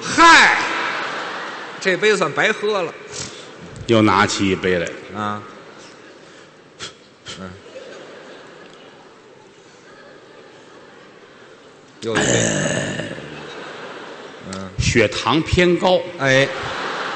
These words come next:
Speaker 1: 这位有点病。
Speaker 2: 嗯。
Speaker 1: 这。
Speaker 2: 注意个人卫生。
Speaker 1: 好家伙！这都是运动员吗？这个。
Speaker 2: 呃。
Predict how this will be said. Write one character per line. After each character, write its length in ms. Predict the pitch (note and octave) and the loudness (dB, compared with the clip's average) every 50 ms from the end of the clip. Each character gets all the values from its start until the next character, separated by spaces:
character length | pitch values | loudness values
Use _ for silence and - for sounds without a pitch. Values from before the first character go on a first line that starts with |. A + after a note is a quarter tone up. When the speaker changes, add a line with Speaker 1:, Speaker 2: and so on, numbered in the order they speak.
| - - - - - - - - - - | -8 -8 -8 -10 -10 -10 -12 -12 -12 -4
Speaker 1:
这 140 | - C3+ C3+ | 0 0 2
位 100 | B2+ B2+ | 4 4
有 100 | C3 D3 | 2 2
点 160 | D#3 C#3 A2 - - | 4 2 2 2 2
病。 160 | G3+ F#3+ C#3+ G2+ E2 D2 - - - | 0 0 0 0 -4 -10 -14 -14 -14
Speaker 2:
嗯。 60 | G2+ F#2 F2+ F#2 F2 E2 - - - - - - - - - - - - - - - - - - - - - - - - - - - - - - - - - - - - - - - - - - - - - - - - - - - - - - - - - - - - | -14 -14 -14 -16 -18 -18 -20 -20 -20 -20 -20 -20 -20 -20 -20 -20 -20 -20 -20 -20 -20 -20 -20 -20 -20 -20 -20 -20 -20 -20 -20 -20 -20 -20 -20 -20 -20 -20 -20 -20 -20 -20 -20 -20 -20 -20 -20 -20 -20 -20 -20 -20 -20 -20 -20 -20 -20 -20 -20 -20 -20 -20 -20 -20 -18 -16
Speaker 1:
这。 100 | - A#2+ - - - _ - - - - - - - - - - - - - - - - - - - - - - _ - _ - - - _ _ _ _ - - - - - - - - - - - - - - - - - - - - - - - - - - - - - - - - | -16 -16 -16 -18 -20 _ -20 -20 -20 -20 -20 -20 -20 -20 -20 -20 -20 -20 -20 -20 -20 -20 -20 -20 -20 -20 -20 -20 _ -20 _ -20 -20 -20 _ _ _ _ -20 -20 -20 -20 -20 -20 -20 -20 -20 -20 -20 -20 -20 -20 -20 -20 -20 -20 -20 -20 -20 -20 -20 -20 -20 -20 -20 -20 -20 -20 -6 0
Speaker 2:
注 160 | - C3 D3+ | 4 6 8
意 100 | D3+ C#3+ | 8 8
个 220 | - - G#3 F3 | 6 8 8 10
人 100 | C#3+ C#3+ | 10 12
卫 160 | F3 F3+ D#3+ - | 10 10 10 10
生。 240 | - F3 E3 C#3+ A2+ - - - - - | 8 8 8 8 4 0 -4 -4 2 6
Speaker 1:
好 400 | E3+ E3+ D#3 D3+ D3+ D#3 F3 F#3+ | 8 8 10 10 10 8 8 6
家 260 | D#3+ D3+ D#3+ D3 C3 A#2+ | 6 6 4 4 4 4
伙！ 60 | - - - - - - - - - - - - - - - - - - | 2 0 -4 -6 -6 -6 -8 -8 -8 -8 -10 -10 -12 -12 -12 -12 -12 -4
这 120 | - G3+ G#3 | 0 4 6
都 160 | A3 C#4 D4+ | 6 6 6
是 280 | C#4+ - D4+ E4+ C4+ G#3+ | 6 4 4 4 4 4
运 180 | G3+ G3 F3 D#3 | 4 4 4 2
动 200 | D#3 D3+ C#3 B2+ | 0 -2 -2 -2
员 180 | A#2 G2+ G#2 | -2 -2 -2
吗？ 180 | A#2+ B2+ B2+ B2 | -2 -2 -2 -2
这 120 | A#2 A2+ | -2 -2
个。 140 | G#2+ G2+ F#2+ F#2 - - - - - - - - - - - - - - - - - - - - - - - - - - | -4 -4 -6 -10 -12 -16 -16 -18 -18 -18 -20 -20 -20 -20 -20 -20 -20 -20 -20 -20 -20 -20 -20 -20 -20 -20 -20 -14 -8 -4
Speaker 2:
呃。 220 | - G2+ G#2 F#2+ | -2 0 0 0